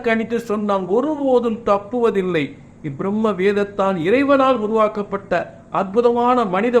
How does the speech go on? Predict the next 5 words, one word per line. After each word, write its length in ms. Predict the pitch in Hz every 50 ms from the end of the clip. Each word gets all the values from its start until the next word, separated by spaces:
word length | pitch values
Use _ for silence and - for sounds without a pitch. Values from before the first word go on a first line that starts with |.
| 233 -
படைப்பின் 380 | 208 202 208 202 208 202 185 175 175
அத்தனை 360 | 175 175 - 254 247 240 220 202 208
ரகசியம் 480 | 202 208 202 202 202 202 196 190 180 165
அடங்கியிருக்கிறது. 640 | 165 175 170 170 170 160 147 - 135 139 135 - - - - - - - - - - - - - - - - - - - - - - - - - - - - - - - - - - - - - - - - 254
இப்ப 120 | 262 -